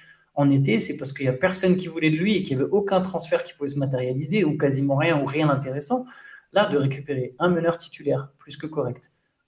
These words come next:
un excellent défenseur, pas si vieux, qui est le profil parfait qu'il fallait pour, pour, pour Brooklyn, Dorian Finney-Smith, un pick non protégé en deux mille vingt-neuf potentiellement après la fin du contrat de Luka,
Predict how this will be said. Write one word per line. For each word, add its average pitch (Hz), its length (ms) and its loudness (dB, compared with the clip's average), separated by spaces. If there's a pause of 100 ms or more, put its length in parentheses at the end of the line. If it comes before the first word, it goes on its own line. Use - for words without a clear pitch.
un 165 100 6
excellent 170 340 6
défenseur, 156 640 2 (240)
pas 156 100 6
si 175 200 0
vieux, 156 500 0
qui 147 120 -2
est 143 200 0
le 143 120 0
profil 151 360 -2
parfait 165 320 2
qu'il - 140 -10
fallait 143 260 4
pour, 131 320 -2
pour, 135 220 -14
pour 135 160 -8
Brooklyn, 131 420 -2 (140)
Dorian 127 280 -4
Finney-Smith, 131 640 -8 (400)
un 190 120 4
pick 190 320 -2
non 180 160 8
protégé 170 500 0
en 143 100 6
deux 135 220 8
mille 180 240 8
vingt-neuf 160 640 2 (200)
potentiellement 156 1000 2 (600)
après 143 320 6
la 135 80 10
fin 143 160 4
du 139 160 0
contrat 139 280 2
de 135 60 4
Luka, 220 360 2